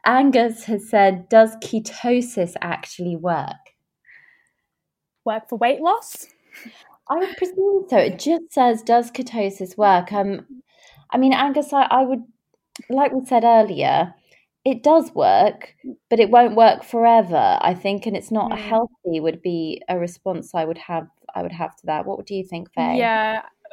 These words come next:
Speaker 2: if I'm right, when you go on, um, well, if you're strictly doing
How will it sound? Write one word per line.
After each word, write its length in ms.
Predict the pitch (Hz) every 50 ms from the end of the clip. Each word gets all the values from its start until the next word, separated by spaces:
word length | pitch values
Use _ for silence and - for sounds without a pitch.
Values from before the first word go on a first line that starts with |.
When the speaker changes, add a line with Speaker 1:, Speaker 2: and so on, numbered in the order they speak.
| - -
Speaker 2:
if 160 | 277 277 -
I'm 220 | 285 269 262 262
right, 260 | 247 240 226 220 214
when 200 | 208 220 220 226
you 100 | 226 226
go 220 | 220 233 220 220 220
on, 220 | 220 220 220 220 -
um, 420 | - 220 220 214 214 214 220 220
well, 140 | 220 214 220
if 100 | 226 220
you're 140 | - 233 220
strictly 500 | - - - - 277 269 - - 240 226
doing 380 | 208 233 226 214 208 208 208